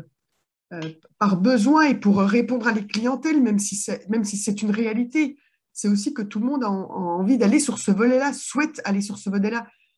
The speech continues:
Donc, euh, la partie, euh, euh, ambitieuse, mais aussi, euh, euh, où on doit reformater, on ouvre un nouveau livre,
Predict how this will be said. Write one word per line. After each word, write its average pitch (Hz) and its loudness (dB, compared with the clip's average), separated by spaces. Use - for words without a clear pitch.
Donc, 208 0
euh, 196 4
la 202 2
partie, 226 -2
euh, 170 0
euh, 165 -6
ambitieuse, 214 4
mais 180 2
aussi, 202 0
euh, 165 0
euh, 156 -12
où 190 0
on 185 4
doit 214 4
reformater, 240 2
on 262 4
ouvre 302 6
un 262 4
nouveau 240 6
livre, 202 0